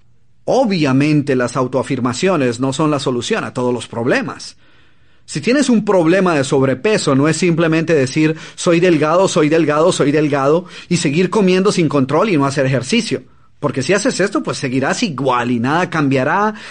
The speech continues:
y tus autoafirmaciones no te servirán de nada. Sin embargo, utilizadas de manera correcta,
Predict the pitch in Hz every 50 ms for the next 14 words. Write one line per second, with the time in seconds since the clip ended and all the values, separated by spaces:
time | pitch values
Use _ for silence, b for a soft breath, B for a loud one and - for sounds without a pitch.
0 | B B 165 151 - - 151 143 135 - - - 143 147 147 139 143 160 151 135
1 | 131 - 156 135 127 131 139 131 - - 170 180 185 190 185 160 165 160 151 151
2 | 156 165 - - 156 131 123 123 127 123 120 135 165 180 175 151 143 117 117 110
3 | 104 101 101 92 90 90 - b b b b b b b b b b b b b
4 | - - 143 135 127 127 127 151 - - 349 214 135 110 90 90 - - - -
5 | - - - - - - - - 131 131 - 139 127 117 117 117 - - 202 185
6 | 208 233 233 233 233 214 190 - - 160 143 131 120 117 120 127 127 135 135 -
7 | 135 120 117 135 131 120 - - - - 101 104